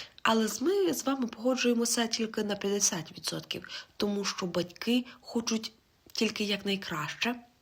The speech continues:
для своїх дітей. А тепер повернемося до нашої історії.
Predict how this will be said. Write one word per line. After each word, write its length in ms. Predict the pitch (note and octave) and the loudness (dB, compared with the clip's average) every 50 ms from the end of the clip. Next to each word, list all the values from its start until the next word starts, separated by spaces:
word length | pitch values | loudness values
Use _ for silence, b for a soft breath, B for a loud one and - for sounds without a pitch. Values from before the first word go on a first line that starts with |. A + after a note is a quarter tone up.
| - - - | -18 -6 -2
для 200 | - F#3+ G#3 A3+ | 0 2 2 2
своїх 580 | A3 - - F#3 E3 D#3+ - D#3+ D#3+ - - - _ _ _ _ - | 0 -4 -4 -4 -4 -4 -2 -4 -6 -6 -10 -16 _ _ _ _ -8
дітей. 420 | - F3+ E3+ F3 - - - - _ _ _ _ _ _ - B B B B B B | -6 -6 -4 -4 -6 -10 -12 -14 _ _ _ _ _ _ -4 B B B B B B
А 80 | G3 | -2
тепер 280 | - B3+ - C#4+ C#4+ - | -2 0 2 2 0 0
повернемося 600 | - G#3+ G#3+ G#3+ G#3+ - G3+ F#3+ F#3+ - - F#3 | 0 0 2 2 2 2 0 0 0 0 -2 -2
до 100 | F#3 F#3 | -2 -2
нашої 460 | F3 F3 F3 E3+ E3 - - F3+ F#3 | -2 0 0 0 2 2 0 0 -4
історії. 640 | - - - - - - - - - - - - | -2 0 2 2 2 0 -4 -10 -10 -10 -10 -12